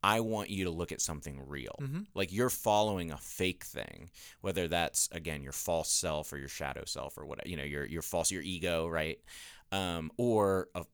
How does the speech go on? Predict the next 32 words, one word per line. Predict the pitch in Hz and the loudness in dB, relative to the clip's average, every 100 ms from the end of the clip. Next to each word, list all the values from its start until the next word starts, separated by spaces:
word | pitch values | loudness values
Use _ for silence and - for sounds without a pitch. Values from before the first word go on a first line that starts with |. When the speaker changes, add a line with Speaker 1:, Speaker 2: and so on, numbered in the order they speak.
| - | -8
Speaker 1:
a | |
false | - 90 85 | -2 0 0
prophet, | - 120 110 107 92 | 0 2 2 2 -2
a | |
false | 82 87 78 | -2 -2 -2
leader, | 90 92 101 95 92 90 | -4 -4 -2 0 0 2
something | 85 - 131 143 131 | 4 4 4 -2 0
that | 104 | 0
is | 85 | -2
not | 95 95 104 131 110 | -2 -2 0 0 -2
going | 107 101 | -4 -4
to | - 90 | -4 -6
lead | 90 92 87 | -4 -6 -6
you | 90 | -8
toward | 80 87 80 | -6 -6 -6
the | |
core | 73 - - 101 101 | -8 -8 -2 0 0
reality | 90 80 76 78 78 69 65 67 _ - _ _ | 0 0 0 0 -2 -6 -10 -12 _ -20 _ _
that | 82 78 | -4 -4
is | 76 67 | -4 -4
God, | - 73 71 | -2 -2 -2
that | - 82 | -2 -2
is | 85 | 0
my | 82 87 | 0 0
Father. | - 64 65 - | 0 -2 -2 -8
So | 76 | -8
Jesus | 71 82 69 - | -6 -8 -4 -4
saying, | 69 78 | -4 -4
"My | 82 | -2
Speaker 2:
Yeah. | 73 | -2
Speaker 1:
Father | 65 67 - | -2 -4 -4
God." | - 58 60 | -8 -8 -8